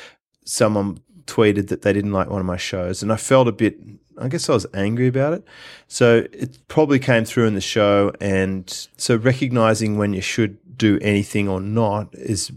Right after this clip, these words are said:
a really good skill to have. <laughs> So sorry for wasting our time on the first recording.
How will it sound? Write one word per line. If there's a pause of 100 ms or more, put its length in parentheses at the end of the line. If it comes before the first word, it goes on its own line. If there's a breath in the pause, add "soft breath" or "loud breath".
a
really
good
skill
to
have. (320)
<laughs>
So (380 loud breath)
sorry
for
wasting
our
time
on
the
first
recording.